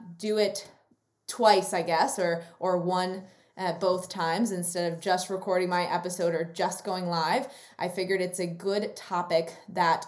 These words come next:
us entrepreneurs need to hear every so often, which is, of course, just reiterating, it's okay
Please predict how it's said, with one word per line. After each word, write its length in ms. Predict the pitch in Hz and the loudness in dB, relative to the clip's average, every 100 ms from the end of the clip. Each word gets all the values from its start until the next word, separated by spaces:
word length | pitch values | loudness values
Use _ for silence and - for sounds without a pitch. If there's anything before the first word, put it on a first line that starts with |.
| - | 0
us 200 | 180 - | 0 2
entrepreneurs 640 | 196 196 - 208 175 165 170 | -2 -4 -4 -4 0 0 -2
need 220 | 180 175 | -6 -6
to 80 | 185 | -8
hear 340 | 180 185 160 | -4 -2 -2
every 220 | - 160 170 | -2 -6 -8
so 220 | - 175 | -6 -4
often, 520 | - - - - 202 - - - _ | -4 -6 -8 -12 -10 -12 -12 -18 _
which 200 | - 320 | -6 -4
is, 180 | 320 277 | -2 0
of 220 | - 269 | 4 2
course, 380 | - 233 208 208 | 4 4 6 4
just 320 | - 247 247 | 4 6 6
reiterating, 840 | 262 220 202 185 175 175 170 175 180 - _ | 2 0 2 4 4 2 0 -4 -8 -14 _
it's 180 | 196 202 | -4 -2
okay 680 | 202 220 190 190 208 214 | -2 0 2 2 2 0